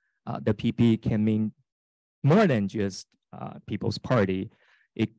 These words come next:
co-, also means we are bringing pragmatism and then professionalism into political culture. We are also pursuing peace and prosperity in Taiwan.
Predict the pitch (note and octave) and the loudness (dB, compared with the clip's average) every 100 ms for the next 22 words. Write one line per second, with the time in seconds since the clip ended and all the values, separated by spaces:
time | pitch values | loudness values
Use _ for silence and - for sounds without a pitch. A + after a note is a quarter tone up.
0 | - - - A#2 A2+ G2+ F#2+ G2 G#2 G2 | -6 -4 -2 -2 0 0 0 -2 -2 -2
1 | G2 - G#2 G2+ G2 - G#2+ - G#2+ G2 | -2 -2 -4 -2 -6 -6 -10 -6 -6 -6
2 | F#2+ G2+ C#3 C3+ - A2 A2 G#2 G#2 G#2 | -8 -10 -8 -8 -8 -8 -6 -8 -8 -6
3 | G#2+ - - - G2 - G2 F#2+ F2+ G2 | -8 -10 -12 -10 -10 -8 -6 -4 -4 -4
4 | G2+ G#2 F#2 - G2 - G2 F#2+ G#2+ A2+ | -4 -4 -6 -2 -4 -2 -4 -2 -4 -4
5 | D3 D3 - G3 A3+ G#2+ G#2 G2 - G#2 | -4 -4 0 0 0 -6 -6 -6 -6 -8
6 | G#2 - G2 G2+ _ _ _ _ _ A2 | -6 -10 -10 -12 _ _ _ _ _ -4
7 | F#2+ A#2 G#2 F#2+ F#2 F#2+ _ _ - A2 | -2 2 2 2 0 -6 _ _ -6 -2
8 | G2 - - A2+ - A2 - - F#2+ F2 | -2 -4 -4 -4 -2 -6 -6 -6 -2 -2
9 | F2 F2+ F#2 - F#2+ D#2+ E2 - | -2 -6 -8 -12 -10 -10 -10 -16